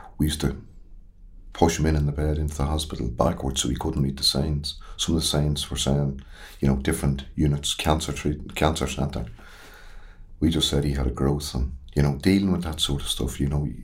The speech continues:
you wanted to be open and transparent with him. But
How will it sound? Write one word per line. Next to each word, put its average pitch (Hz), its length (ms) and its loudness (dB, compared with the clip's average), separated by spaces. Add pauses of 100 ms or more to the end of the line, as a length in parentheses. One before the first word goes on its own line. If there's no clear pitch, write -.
(140)
you 85 140 4
wanted 87 220 2
to 78 60 -4
be 82 120 2
open 78 220 0
and 67 100 -4
transparent 80 580 -2
with 73 140 -4
him. - 180 -10 (800)
But - 220 -4